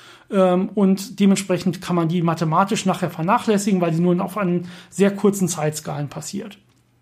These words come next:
Ähm, das würde heißen, der fährt, der fliegt quasi direkt los mit sehr hoher Geschwindigkeit, ohne Beschleunigung. Und dann irgendwann muss er trotzdem umdrehen.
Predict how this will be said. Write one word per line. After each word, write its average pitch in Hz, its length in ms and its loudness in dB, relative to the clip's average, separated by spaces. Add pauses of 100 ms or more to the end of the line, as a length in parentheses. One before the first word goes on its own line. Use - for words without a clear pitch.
(800)
Ähm, 185 240 4
das 190 240 0
würde 196 260 4
heißen, 226 420 2
der 196 120 4
fährt, 202 500 -2
der 175 80 -4
fliegt 262 280 -2
quasi 185 260 0
direkt 196 400 -2
los 196 420 2
mit 170 160 -6
sehr 196 200 4
hoher 196 180 2
Geschwindigkeit, 180 640 -2
ohne 226 260 4
Beschleunigung. 165 680 -2 (720)
Und 185 140 2
dann 320 380 0
irgendwann 247 760 0 (200)
muss 208 160 0
er 196 80 2
trotzdem 208 400 -2
umdrehen. 196 720 0